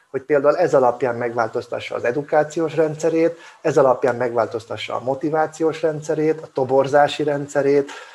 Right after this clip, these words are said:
eh, a képzési rendszerét, és stb., stb., stb. Mert hogyha nem változtatja meg,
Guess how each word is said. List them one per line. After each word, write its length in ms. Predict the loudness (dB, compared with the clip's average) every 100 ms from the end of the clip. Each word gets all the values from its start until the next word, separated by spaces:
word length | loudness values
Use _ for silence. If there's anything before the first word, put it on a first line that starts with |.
| -20 -18
eh, 400 | -2 0 2 -2
a 100 | -4
képzési 540 | 0 2 4 2 2 4
rendszerét, 540 | 4 2 0 0 0
és 120 | -4
stb., 380 | -2 -2 -2 -8
stb., 400 | -6 -8 -8 -12
stb. 500 | -10 -10 -6 -8 -8 -16 _ -20 _
Mert 140 | -2 -2
hogyha 160 | 0
nem 220 | 4 6
változtatja 760 | 8 6 6 2 0 -4 -4 -8
meg, 400 | 2 4 4 -2